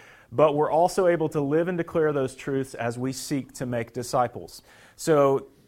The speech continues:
in saying that, what we're trying to say is that the intention here is not just that we would come away knowing more about the Bible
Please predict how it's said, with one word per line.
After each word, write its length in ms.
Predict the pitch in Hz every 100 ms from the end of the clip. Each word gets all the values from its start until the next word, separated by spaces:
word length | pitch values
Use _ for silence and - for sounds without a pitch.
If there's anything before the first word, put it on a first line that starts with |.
| _ _ _ _ _ _ _ _ _
in 140 | 156 151
saying 380 | - 208 214
that, 180 | 185 160
what 100 | 151
we're 120 | 147
trying 260 | 147 165 147
to 60 | 131
say 360 | - 165 147
is 160 | 127 120
that 380 | 131 127 127 -
the 160 | 139
intention 580 | 139 135 - 233 226 170
here 260 | 143 139 135
is 120 | 131
not 320 | 147 175 160
just 240 | 165 165
that 120 | 165 131
we 140 | 151
would 160 | 156 151
come 180 | 170
away 240 | 156 139 135
knowing 380 | 135 131 123 123
more 260 | 131 147
about 280 | 131 131 123
the 60 | 110
Bible 600 | 139 160 170 185 185